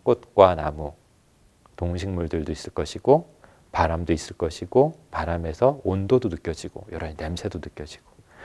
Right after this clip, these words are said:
이런 다양한 외부의 감각들이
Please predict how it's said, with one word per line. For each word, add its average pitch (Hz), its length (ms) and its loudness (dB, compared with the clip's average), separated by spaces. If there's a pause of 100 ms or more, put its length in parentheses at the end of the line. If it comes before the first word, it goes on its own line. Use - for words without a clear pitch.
(260)
이런 135 240 4 (320)
다양한 113 580 10
외부의 110 440 10
감각들이 98 720 2